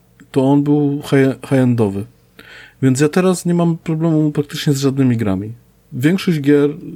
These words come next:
schodzi bez problemu w, w wysokich detalach. Naprawdę tam jakieś niektóre gry, no to rzeczywiście jak już zacznę włączać tam, e, na przykład Wiedźmin chodził mi w ultra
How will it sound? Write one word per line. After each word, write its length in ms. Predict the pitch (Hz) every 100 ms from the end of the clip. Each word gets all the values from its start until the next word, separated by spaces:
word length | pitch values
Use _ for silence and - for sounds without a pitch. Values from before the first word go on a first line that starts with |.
| 151 156 147 143 147
schodzi 420 | - - - 143 143
bez 160 | 143
problemu 520 | - 127 135 131 127 120
w, 80 |
w 500 | 120 123 123 120 123 120
wysokich 420 | 123 120 117 113
detalach. 380 | 113 - 101 - _ _ _ - - - - _ -
Naprawdę 400 | 131 170 156 151
tam 160 | 147
jakieś 260 | 135 131 131
niektóre 360 | 147 - 151 139
gry, 160 | 139
no 120 | 139
to 120 | 123 131
rzeczywiście 480 | 127 - 143 -
jak 60 | 131
już 120 | 120
zacznę 360 | 120 117 - 120
włączać 380 | 135 147 143 117
tam, 300 | 120 117 123 - -
e, 20 | 156 151
na 60 | 143
przykład 240 | - 143
Wiedźmin 420 | 143 143 127 139 147
chodził 300 | 147 135 135
mi 120 | 135
w 100 | 131
ultra 400 | 143 143 202